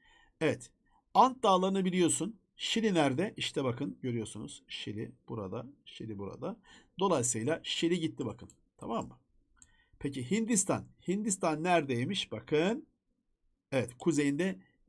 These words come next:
e, Himalaya dağları var. Görüyorsunuz. Dolayısıyla gitti. İran, Alp Himalaya dağ sistemi içerisinde Zagros dağları falan var.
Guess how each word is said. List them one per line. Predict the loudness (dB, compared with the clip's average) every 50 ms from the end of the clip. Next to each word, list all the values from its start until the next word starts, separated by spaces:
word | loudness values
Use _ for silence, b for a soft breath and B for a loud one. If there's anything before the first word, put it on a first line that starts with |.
| _ _ -4
e, | -2 -2 0 0
Himalaya | 2 2 2 4 6 6 6 4 4 2
dağları | 2 2 2 2 2 2 0
var. | 0 -4 -6
Görüyorsunuz. | -6 -2 0 2 2 2 2 0 0 0 0 0 0 -2 -4 -10 -8 -4
Dolayısıyla | -2 -2 -2 -2 -4 -4 -4 -4
gitti. | -4 -4 -6 -8 -10 -16 -20 -20 -20 -20 B B B B B B B B B B -4
İran, | 0 0 2 4 4 2 2 0 -2 -10 _ _ _ _ _ _ _ _ _
Alp | 4 4 4 4 2 0 -4
Himalaya | -6 -2 0 0 2 2 2 2 2 2 0 0 0 2
dağ | 2 2 4 4
sistemi | 2 2 0 0 -2 -2 -2 -2
içerisinde | -2 -2 -2 -2 -2 -2 -4 -4 -4 -4 -2
Zagros | 0 2 2 4 4 2 0 -2 -2 -4
dağları | -4 -2 -2 -2 -2 -4 -4
falan | -4 -4 -4 -2 -2 -4 -4 -4
var. | -4 -6 -6 -8 -10